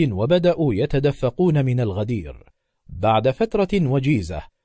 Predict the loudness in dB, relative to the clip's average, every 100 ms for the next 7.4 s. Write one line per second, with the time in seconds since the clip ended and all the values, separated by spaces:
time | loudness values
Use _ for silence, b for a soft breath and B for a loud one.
0 | _ _ -2 0 2 2 2 -2 0 0
1 | 0 0 0 0 0 0 0 0 0 0
2 | -4 -2 0 2 2 2 0 -4 -4 -2
3 | 0 0 0 -4 -4 -2 -2 -6 -8 -12
4 | -14 -16 _ _ _ _ -4 -2 0 0
5 | 0 0 0 2 2 2 0 0 0 0
6 | -2 -2 -2 -4 -6 -4 -4 -2 -2 -2
7 | -4 -6 -10 -14